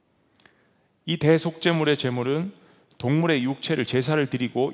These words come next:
영문 밖으로 가지고 나갑니다. 그리고 가지고 나가서 거기서 완전히 다 불살라 버립니다. 십일 절 말씀 다 같이 읽습니다. 시작. "이는 죄를 위한 짐승의 피는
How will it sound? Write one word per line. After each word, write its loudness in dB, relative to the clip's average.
영문 2
밖으로 -2
가지고 -4
나갑니다. -6
그리고 -8
가지고 -2
나가서 2
거기서 -2
완전히 2
다 -2
불살라 0
버립니다. -6
십일 -6
절 2
말씀 -4
다 -4
같이 0
읽습니다. -6
시작. 0
"이는 4
죄를 4
위한 4
짐승의 4
피는 2